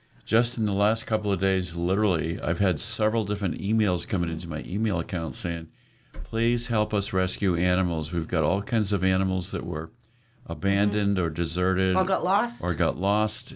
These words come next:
Speaker 1: in Louisiana and Florida
Speaker 2: Mm-hmm.
Speaker 1: and Texas," and they're begging people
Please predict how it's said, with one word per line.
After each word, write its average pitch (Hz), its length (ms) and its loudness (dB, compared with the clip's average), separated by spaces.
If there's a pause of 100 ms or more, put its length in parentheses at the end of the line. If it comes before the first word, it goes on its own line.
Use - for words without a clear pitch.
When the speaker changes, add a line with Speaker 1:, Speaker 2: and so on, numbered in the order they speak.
(100)
Speaker 1:
in 90 280 2
Louisiana 87 1000 0 (160)
and 87 180 -10
Florida 92 600 0
Speaker 2:
Mm-hmm. - 120 -10
Speaker 1:
and 78 160 -4
Texas," 87 540 -4
and 82 140 -4
they're 85 100 -6
begging 95 500 2
people 82 460 -4